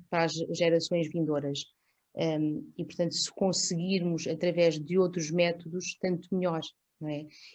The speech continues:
E claro que não é punitivo de todo se um pai der uma, uma boa palmada na altura de vida, como é óbvio, não é?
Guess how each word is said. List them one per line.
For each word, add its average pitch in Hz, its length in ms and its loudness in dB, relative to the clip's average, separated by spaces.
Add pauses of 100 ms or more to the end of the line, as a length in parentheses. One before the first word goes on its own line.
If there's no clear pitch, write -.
(200)
E 180 80 0
claro 175 380 0
que 185 120 -4
não 180 220 4
é 175 120 6
punitivo 180 640 -2
de - 160 -16
todo 175 420 0 (300)
se - 200 -6
um 175 120 2
pai 175 320 6
der 170 160 2
uma, 165 320 2
uma 160 160 2
boa 165 220 6
palmada 165 520 0
na 165 100 -2
altura 160 300 0
de 151 120 -2
vida, 143 400 -4
como 156 180 -2
é 151 80 2
óbvio, 147 340 0
não 143 120 -2
é? 156 220 -4